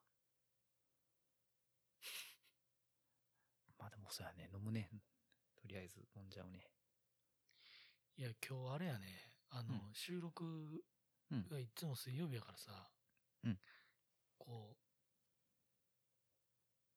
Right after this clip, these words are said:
Speaker 2: ピッチャーでいうローテーションがいつもより早いから。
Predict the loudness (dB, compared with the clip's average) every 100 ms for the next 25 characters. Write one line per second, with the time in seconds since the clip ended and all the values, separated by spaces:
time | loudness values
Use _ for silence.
0 | _ _ _ _ _ _ _ _ _ _
1 | _ _ _ -2 2 2 2 0 0 2
2 | 4 4 4 4 6 6 4 4 4 4
3 | 4 4 6 6 6 4 4 -2 -10